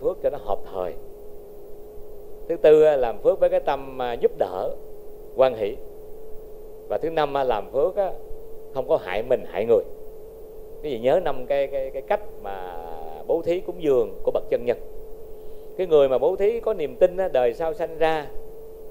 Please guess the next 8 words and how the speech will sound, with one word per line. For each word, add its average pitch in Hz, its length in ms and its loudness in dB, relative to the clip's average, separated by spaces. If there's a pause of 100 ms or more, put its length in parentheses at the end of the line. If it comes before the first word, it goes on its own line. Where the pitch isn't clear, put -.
(1300)
được 123 260 2
cái 160 580 2
nhân 165 280 2
bố 185 160 4
thí 208 160 4
là 208 140 0
giàu 107 260 2
có, 160 340 2